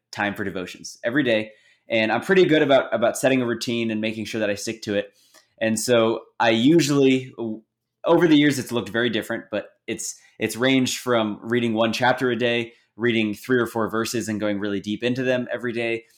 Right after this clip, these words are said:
reading many, many chapters a day, uh, as a part of a year-long, you know, year through a Bible plan. Uh, it's, it's took, taken many different forms,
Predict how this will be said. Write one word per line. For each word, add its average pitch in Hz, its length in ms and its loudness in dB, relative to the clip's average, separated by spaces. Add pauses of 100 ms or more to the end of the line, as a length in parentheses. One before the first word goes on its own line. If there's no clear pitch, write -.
(220)
reading 110 400 2
many, 120 180 2
many 117 220 0
chapters 117 420 0
a 113 60 -4
day, 113 420 0
uh, 101 300 -2
as 107 80 -4
a 104 60 -8
part 110 220 -2
of 98 80 -8
a 101 60 -4
year-long, 104 680 -2
you 98 100 -16
know, 95 80 -10
year 104 260 0
through 107 200 -6
a 98 40 -8
Bible 117 300 2
plan. 117 320 -2 (380)
Uh, 110 100 4
it's, 120 220 2
it's - 180 -4
took, 214 240 -2
taken 214 260 2
many 160 200 4
different 123 260 -4
forms, 117 380 0